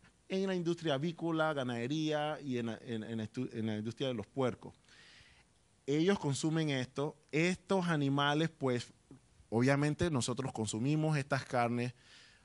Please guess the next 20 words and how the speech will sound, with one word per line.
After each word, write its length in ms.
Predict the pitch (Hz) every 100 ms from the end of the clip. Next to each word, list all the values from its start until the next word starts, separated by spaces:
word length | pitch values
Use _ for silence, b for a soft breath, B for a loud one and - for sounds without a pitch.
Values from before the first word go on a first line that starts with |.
| B -
Afortunadamente 800 | 113 - 110 113 113 123 131 147
nuestro 240 | 139 -
país 320 | 104 95 135 160
las 140 | 117
cocina 540 | - 78 - 151 208
bien, 440 | 104 73 76 190 226 - -
está, 280 | 78 - -
est-, 220 | 85 - -
está 180 | 90 101
muy 200 | 131 113
bien, 200 | 104 135 B B B
pero 600 | - 160 170 175 175 196 -
esto 420 | 156 190 202 151
tiene 440 | 131 143 147 151 156
incidencia 580 | 135 123 123 123 131 147
en 80 |
el 120 | 139 123
ambiente 500 | 113 147 226 135 113
porque 420 | 117 110 110 110
ellos, 460 | 117 139 165 -